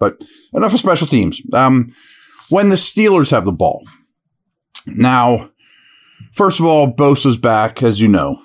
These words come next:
I'm sure he'll start the game. I don't think he'll have a pitch count. I think he'll play as much as he wants. I'm sure they're having the thoughts of, "Hey, we definitely want you out there in every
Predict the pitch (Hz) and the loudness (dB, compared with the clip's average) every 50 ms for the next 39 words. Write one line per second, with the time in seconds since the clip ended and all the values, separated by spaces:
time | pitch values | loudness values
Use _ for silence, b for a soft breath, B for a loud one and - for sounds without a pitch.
0 | _ - - - 110 113 110 - - - 151 139 135 139 135 117 - - - - | _ -12 -4 0 0 0 0 0 0 2 2 2 2 2 0 0 -2 -6 -6 -2
1 | - 156 160 165 - - 156 131 117 143 143 147 151 147 147 147 143 - - - | 0 0 0 0 0 -2 -2 0 2 2 2 2 2 2 2 2 0 0 -4 -16
2 | _ - 117 117 117 120 120 117 - 135 113 - 117 110 117 110 104 98 95 - | _ -6 -2 0 2 2 2 2 0 0 0 0 -2 0 0 -2 -2 -2 -6 -6
3 | - - 165 160 - - - - 143 135 131 127 123 120 120 - - 107 107 107 | -4 -4 -4 -2 -4 -6 -4 -2 -2 0 0 0 0 -2 -4 -4 -4 -4 -4 -2
4 | - 135 120 107 - - 127 110 104 - - - 120 113 113 113 113 110 107 104 | -2 -2 -2 -2 0 0 -2 -2 -2 -4 -4 -2 0 2 2 2 2 2 2 0
5 | - b b b b b b b b b b b b b b b b - 123 110 | -2 b b b b b b b b b b b b b b b b -2 0 2
6 | 139 160 165 165 165 175 170 143 156 156 139 131 131 135 143 147 147 143 - - | 2 2 0 0 0 0 0 2 2 2 2 4 4 2 2 2 0 0 -2 -2
7 | - - - - - 120 123 117 110 - - 151 139 131 131 131 135 131 123 107 | -4 -4 -6 -6 -2 0 2 2 2 0 0 2 2 2 2 2 2 0 0 2
8 | 120 120 110 - - 127 120 117 120 117 - - - 113 107 101 87 - - 139 | 2 2 0 0 -2 -2 0 0 0 -2 -2 0 0 0 0 0 -4 -2 -2 0
9 | 123 113 110 104 87 120 113 - - 113 110 110 110 101 - - 110 101 104 101 | 0 0 -2 -2 -2 -2 -2 0 0 0 2 2 0 -2 -2 -2 0 0 0 0
10 | - 107 104 101 101 98 101 98 85 101 98 95 90 - | 0 2 2 2 2 2 0 0 0 0 -2 -2 -4 -6